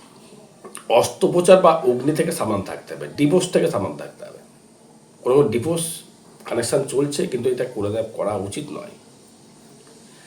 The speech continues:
লোনের সঙ্গে যারা জড়িত ছিলেন, লোন কিন্তু পরিশোধ হবে।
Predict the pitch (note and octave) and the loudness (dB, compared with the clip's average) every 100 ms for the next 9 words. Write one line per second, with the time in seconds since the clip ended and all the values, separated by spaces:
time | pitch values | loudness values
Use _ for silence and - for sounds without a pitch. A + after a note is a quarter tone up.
0 | - - - - - - - A#2 D3+ F#3 | -20 -20 -20 -20 -20 -18 -4 4 10 12
1 | G#3+ A3 G3+ F#3+ - - D#3+ F3 F3 F3+ | 12 12 12 6 0 4 8 10 10 10
2 | E3+ D#3 D3 D3 D3+ D3 D3+ D#3 D3+ C3+ | 8 6 4 2 2 4 8 8 8 6
3 | D3+ D3+ D3+ D#3 D3 A#2+ A#2+ B2+ D3+ C#3 | 8 6 6 4 2 0 -2 2 2 4
4 | C#3 | 2